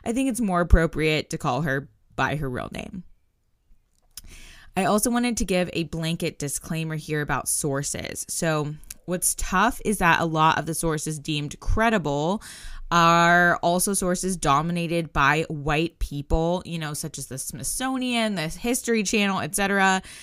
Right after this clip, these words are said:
So in this episode, I will be referencing information that comes from both sources like that, but also sources like Indian Country Today and other nonviolent, uh, focused groups such as Nonviolence International,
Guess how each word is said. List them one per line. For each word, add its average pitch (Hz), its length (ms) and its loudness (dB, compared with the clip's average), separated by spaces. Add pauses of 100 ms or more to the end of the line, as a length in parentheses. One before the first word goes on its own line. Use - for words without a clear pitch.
(180)
So 240 100 -2
in 233 80 2
this 254 240 0
episode, 180 600 4
I 170 180 2
will 175 280 0
be 202 140 0
referencing 165 720 0
information 156 880 -2 (300)
that 180 140 0
comes 180 280 0
from 185 140 2
both 165 180 2
sources 165 400 2
like 170 240 -2
that, 156 460 4
but 160 340 4
also 180 320 0
sources 175 600 0
like 156 320 0 (320)
Indian 170 440 0
Country 151 380 -8
Today 226 840 4
and 175 240 -2
other 180 560 2 (640)
nonviolent, 175 1300 2 (100)
uh, 151 580 4
focused 165 540 -2
groups 165 300 -2
such 165 180 -4
as 156 140 -4
Nonviolence 147 640 -2
International, 180 1000 4